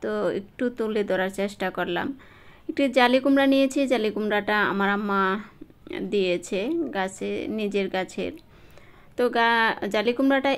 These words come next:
একটু বাতি বা পাকা হতে হবে, উপরে একটু আঙুল দিয়ে টাচ করলে একটু পাউডারের মতো লেগে যাবে,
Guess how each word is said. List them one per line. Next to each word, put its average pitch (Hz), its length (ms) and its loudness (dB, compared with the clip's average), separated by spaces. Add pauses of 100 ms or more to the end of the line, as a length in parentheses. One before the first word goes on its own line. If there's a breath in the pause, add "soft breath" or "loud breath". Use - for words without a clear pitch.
একটু 294 400 -2
বাতি 233 500 0
বা 233 220 2
পাকা 220 380 0
হতে 202 320 -2
হবে, 202 500 -2 (540 loud breath)
উপরে 294 360 4
একটু 294 180 0
আঙুল 262 320 4
দিয়ে 269 140 4
টাচ 226 280 0
করলে 233 540 2
একটু 208 240 -8
পাউডারের 202 500 2
মতো 202 240 -4
লেগে 196 280 -2
যাবে, 196 400 -4